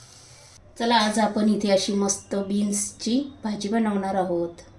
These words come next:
ही भाजी तुम्ही डब्यासाठी पण बनवू शकता. इथे आपण न वाटण टाकता इथे आपण बनवलेली आहे. तुम्ही नक्की ट्राय करून बघा, चवीला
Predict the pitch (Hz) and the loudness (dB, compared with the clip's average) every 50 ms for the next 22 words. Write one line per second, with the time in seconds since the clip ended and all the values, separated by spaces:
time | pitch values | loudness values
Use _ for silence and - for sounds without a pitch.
0 | - - - 254 254 247 220 185 - 214 202 - 220 202 202 202 190 202 208 202 | -20 -4 0 2 4 6 6 4 4 2 0 0 -2 0 0 0 0 2 2 2
1 | 208 220 220 - 233 196 - 214 202 - - 220 247 247 214 208 208 202 214 233 | 2 2 2 2 0 0 0 -2 -4 -4 0 2 2 2 2 2 2 2 2 2
2 | - - 202 - - - 175 170 170 175 - - - - - - - - - - | 0 0 -2 -4 -4 -2 -2 -2 -2 -6 -12 -16 -20 -20 -20 -20 -20 -20 -20 -20
3 | - - - - - - - - - - - - - - - - _ _ _ _ | -20 -20 -20 -20 -20 -20 -20 -20 -20 -20 -20 -20 -20 -20 -20 -20 _ _ _ _
4 | - 233 - 240 214 - - 208 214 226 214 214 214 226 233 226 202 - - 208 | -4 0 4 4 4 4 2 0 0 2 4 4 4 6 6 6 6 4 2 2
5 | 214 254 277 285 - - - - - - 208 - - - - 240 233 233 214 214 | 4 4 2 2 0 -10 -18 -14 0 0 0 0 0 -2 0 2 2 2 2 2
6 | 220 190 - - 233 269 269 220 202 196 202 196 202 196 196 196 190 190 208 202 | 2 2 2 4 4 2 4 4 4 4 4 2 2 2 0 0 0 0 0 -2
7 | 190 208 262 262 - - - 214 208 208 202 202 196 196 - 233 226 226 214 202 | 0 0 -2 -4 -4 -10 -8 -6 -4 -2 -2 -2 -2 -2 -2 -4 -2 0 2 2
8 | 202 208 208 - 220 208 214 208 208 202 190 185 185 196 220 220 - - 247 208 | 2 2 2 0 0 0 0 0 0 2 2 4 4 2 0 -2 -2 -2 -2 0
9 | 196 202 202 202 196 | 0 0 0 0 0